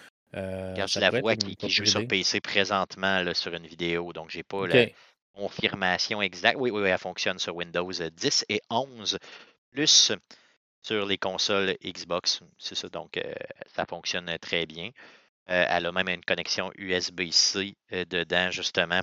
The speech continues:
Speaker 2: pour la charger.
Speaker 1: Ok.
Speaker 2: Donc, heu,
Speaker 1: Ok.
Speaker 2: tu sais, c'est vraiment, oui, tout à fait, là, je suis sur le site, là, puis ça fonctionne très bien. Puis il y a plein, plein, plein aussi de, de, de touches adaptatives aussi que tu peux placer autour, là, tu sais. Donc, ça fait penser, heu,
Speaker 1: Programmer,
Speaker 2: peut-être,
Speaker 1: puis ouais.
Speaker 2: oui, tout à fait, puis ça fait un petit bout qu'elle est sortie déjà, là, donc, heu, vous de... vous, je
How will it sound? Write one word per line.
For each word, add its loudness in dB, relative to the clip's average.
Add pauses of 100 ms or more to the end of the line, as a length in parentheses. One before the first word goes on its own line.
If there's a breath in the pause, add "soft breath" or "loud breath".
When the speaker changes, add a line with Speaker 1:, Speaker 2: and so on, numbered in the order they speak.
Speaker 2:
pour -4
la 4
charger. -2 (640)
Speaker 1:
Ok. 6
Speaker 2:
Donc, -12
heu, -2
Speaker 1:
Ok. 0
Speaker 2:
tu -6
sais, -2
c'est 2
vraiment, 2
oui, -6
tout -8
à -2
fait, -4
là, -6
je -12
suis -10
sur -6
le -8
site, -2
là, -4
puis -12
ça 2
fonctionne -8
très 2
bien. 0
Puis -8
il 0
y 4
a 2 (100)
plein, 6
plein, 0
plein 2
aussi -2
de, 4
de, -2 (1120 soft breath)
de -18
touches -2
adaptatives 4
aussi -10
que -6
tu -12
peux -12
placer 0
autour, -6
là, -6
tu -6
sais. -2
Donc, -8
ça 0
fait -4
penser, 8
heu, 12
Speaker 1:
Programmer, 8
Speaker 2:
peut-être, -2
Speaker 1:
puis -4
ouais. -4 (180)
Speaker 2:
oui, -16
tout 2
à 6
fait, 0
puis -10
ça -6
fait -6
un -6
petit -6
bout -14
qu'elle 0
est -2
sortie -6
déjà, -2
là, -6
donc, -12
heu, -8
vous -16
de... -2
vous, -8
je -2